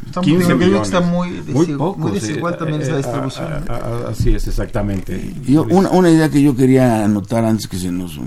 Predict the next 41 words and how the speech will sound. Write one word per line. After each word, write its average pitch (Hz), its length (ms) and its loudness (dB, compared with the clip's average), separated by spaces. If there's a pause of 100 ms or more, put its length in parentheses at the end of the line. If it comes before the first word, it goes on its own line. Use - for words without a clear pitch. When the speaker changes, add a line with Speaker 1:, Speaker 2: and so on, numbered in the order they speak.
(140)
Speaker 3:
pase 98 280 -4
más 92 400 -4
el 90 80 -8
tiempo 90 180 -4
es, - 180 -8 (720)
eh, 110 140 0 (100)
que 123 180 0
esto 151 300 4
no 139 100 4
se 135 160 -4
resuelve 107 600 -2 (960)
con 92 220 -2
el 98 60 -2
gobierno 104 440 0
dando, 98 320 -2 (840)
bajando 113 420 2
dinero 101 480 0
a - 80 -10
los 87 160 -10
pobres, - 420 -14 (240)
¿no? 98 160 -10 (440)
Eh, 113 240 0 (120)
eh, - 560 -10
eso 170 420 2 (280)
es 123 180 2
una 147 180 2
cosa 131 320 -2
que 98 320 -4
ahorita 117 320 0
en 127 80 4
este 113 120 -2
momento 101 240 -2
puede 98 140 -2
ser 98 80 -2
indispensable, 87 600 -4 (480)
pero 110 180 2
lo 98 140 0
que, 104 280 -4
lo 101 240 0
que 92 120 -4
resuelve 113 840 2